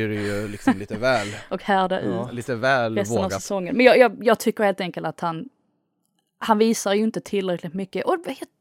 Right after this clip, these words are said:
Speaker 2: har faktiskt suttit med denna känslan ända sedan Tottenhams möte med Man City förra säsongen, då när han blev så vansinnig på supportrarna som tyckte det var ganska skönt att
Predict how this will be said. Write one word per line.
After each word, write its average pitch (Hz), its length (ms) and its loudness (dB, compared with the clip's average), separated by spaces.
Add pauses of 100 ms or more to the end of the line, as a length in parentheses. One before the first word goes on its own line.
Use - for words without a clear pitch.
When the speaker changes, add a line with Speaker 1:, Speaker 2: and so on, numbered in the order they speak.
(240)
Speaker 2:
har - 60 -16
faktiskt - 300 4
suttit - 240 -2
med 208 80 -2
denna 214 180 2
känslan 180 520 -4 (800)
ända 285 320 10
sedan 220 140 2
Tottenhams 190 400 0
möte 190 240 -2
med 170 120 -4
Man 170 140 -2
City 185 340 -6
förra - 220 -4
säsongen, 170 640 -6
då 196 260 4
när 180 140 -2
han 170 440 0 (460)
blev 185 300 0
så 180 140 -4
vansinnig 175 640 0
på 165 300 2
supportrarna 170 760 -2
som 170 160 -8
tyckte 165 240 -8
det 160 40 -6
var 165 100 -2
ganska 165 260 -4
skönt 165 420 -2
att 147 300 -6